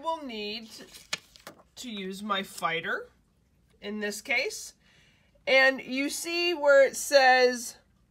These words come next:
to hit, roll one D eight. So I'm gonna use the eight. And in order to, uh, attack, my fighter needs to be within one inch or block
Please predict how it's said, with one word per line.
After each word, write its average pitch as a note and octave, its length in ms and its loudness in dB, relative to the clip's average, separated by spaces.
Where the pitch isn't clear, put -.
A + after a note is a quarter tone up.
to A3 160 -2
hit, C4 600 2
roll A3 480 2
one G#3 380 -6
D F3+ 260 -14
eight. F3 260 -10
So F3 120 -16
I'm E3 80 -18
gonna G#3 120 -12
use C4 280 -12
the B3+ 160 -16
eight. C4+ 420 -6
And C4 460 -2
in B3 140 -4
order D#4 260 -2
to, C#4+ 240 -4
uh, G#3+ 200 -4
attack, - 720 -4
my G3+ 240 -6
fighter E4+ 480 -4
needs C#4 460 -8
to C4 180 -10
be C#4 380 -8
within A3 420 -8
one B3 180 -2
inch A#3+ 420 -6
or G#3 200 -6
block F#3+ 540 -2